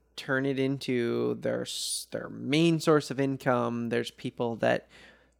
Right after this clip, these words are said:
do it just for a tiny little boost of their income or just to supplement their own plant buying, or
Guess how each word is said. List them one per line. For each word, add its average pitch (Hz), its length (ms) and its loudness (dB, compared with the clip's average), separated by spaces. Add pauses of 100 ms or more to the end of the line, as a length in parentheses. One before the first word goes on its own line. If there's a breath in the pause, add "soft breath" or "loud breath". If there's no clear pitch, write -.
do 151 180 4
it 143 260 2
just - 280 -2
for 135 180 6
a 123 40 6
tiny 147 360 2
little 135 240 4
boost 160 360 8
of 139 140 2
their 139 160 8
income 131 680 4
or 120 120 2
just 127 220 -2
to - 60 -6
supplement 127 480 -2
their 120 140 2
own 123 240 0 (140)
plant 123 340 0 (180)
buying, 127 720 2
or 120 200 4